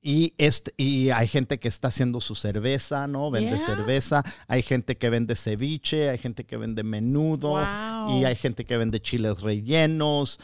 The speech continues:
Speaker 1: Hay mucha gente que tiene talento para algo. Eh,
Speaker 2: Pero
Speaker 1: miro, yo, yo miro, ¿qué,
Speaker 2: Ujú.
Speaker 1: qué vas a decir?
Speaker 2: No, iba a decir, pero fíjate que muchos estábamos bien preocupados al principio, ¿verdad? De,
Speaker 1: Ujú.
Speaker 2: de esta, eh,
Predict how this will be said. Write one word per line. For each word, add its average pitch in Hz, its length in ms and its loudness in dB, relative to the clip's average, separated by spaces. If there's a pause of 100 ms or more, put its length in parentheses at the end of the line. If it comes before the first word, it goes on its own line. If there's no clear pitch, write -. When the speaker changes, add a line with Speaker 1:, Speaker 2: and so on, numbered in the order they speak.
(220)
Speaker 1:
Hay 139 140 0
mucha 175 360 2
gente 160 440 4
que - 100 2
tiene 135 300 4
talento 123 600 4
para 120 360 6
algo. 117 380 2 (240)
Eh, 151 240 0 (500)
Speaker 2:
Pero 277 220 6
Speaker 1:
miro, 196 200 10
yo, 202 200 8
yo 156 180 0
miro, 196 320 2 (220)
¿qué, 220 100 0
Speaker 2:
Ujú. 247 120 6
Speaker 1:
qué 233 80 2
vas 139 120 -4
a - 40 0
decir? 139 180 0
Speaker 2:
No, 277 120 8
iba 277 140 6
a 302 40 8
decir, 285 180 0
pero 269 180 6
fíjate 285 460 0
que 233 180 2
muchos 302 540 6
estábamos 285 420 4
bien 262 160 4
preocupados 254 460 2
al 254 100 2
principio, 196 560 -2
¿verdad? 196 320 2
De, 233 120 2
Speaker 1:
Ujú. 196 80 -4
Speaker 2:
de 202 120 0
esta, 220 360 0
eh, 196 360 -6